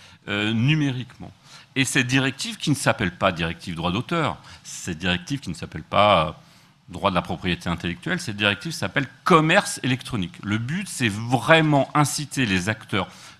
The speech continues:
européens à se lancer dans le commerce électronique.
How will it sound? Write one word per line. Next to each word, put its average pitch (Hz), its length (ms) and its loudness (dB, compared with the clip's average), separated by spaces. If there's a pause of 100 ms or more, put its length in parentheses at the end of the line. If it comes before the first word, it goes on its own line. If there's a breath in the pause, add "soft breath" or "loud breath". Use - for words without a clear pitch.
(140)
européens 143 720 4 (600 loud breath)
à 151 260 10
se - 200 -6
lancer 120 500 -2
dans 123 120 2
le 98 100 2
commerce - 720 0
électronique. 123 520 -4